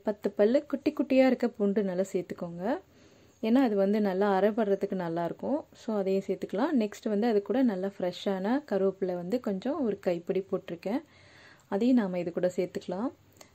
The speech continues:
So, உளுந்துலேயும் நிறைய அயர்ன் கண்டென்ட் இருக்கு. நெக்ஸ்ட் அதுல கருவேப்பிலையிலையும் நிறைய அயர்ன் கண்டென்ட் இருக்கு. நல்லா வறுத்து எடுத்து வச்சுட்டு, நல்லா ஒரு பிளேட்ல போட்டு, நல்லா இதை ஆற வச்சுடுங்க. நல்லா ஆற, ஆற விட்டதுக்கப்புறம் அரைங்க. அப்பதான் நல்லாயிருக்கும். சூட்டோட அரைக்கக்கூடாது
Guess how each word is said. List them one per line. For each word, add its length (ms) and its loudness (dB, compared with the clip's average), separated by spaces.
So, 80 -2
உளுந்துலேயும் 500 6
நிறைய 260 2
அயர்ன் 240 4
கண்டென்ட் 380 2
இருக்கு. 220 0
நெக்ஸ்ட் 320 -4
அதுல 180 2
கருவேப்பிலையிலையும் 600 4
நிறைய 240 2
அயர்ன் 260 -4
கண்டென்ட் 320 -8
இருக்கு. 240 -4
நல்லா 220 0
வறுத்து 460 2
எடுத்து 340 2
வச்சுட்டு, 340 2
நல்லா 200 0
ஒரு 200 -2
பிளேட்ல 400 2
போட்டு, 340 -2
நல்லா 280 -4
இதை 180 -4
ஆற 100 2
வச்சுடுங்க. 380 -4
நல்லா 200 -2
ஆற, 100 4
ஆற 160 4
விட்டதுக்கப்புறம் 840 4
அரைங்க. 260 -2
அப்பதான் 400 6
நல்லாயிருக்கும். 540 2
சூட்டோட 360 2
அரைக்கக்கூடாது 520 0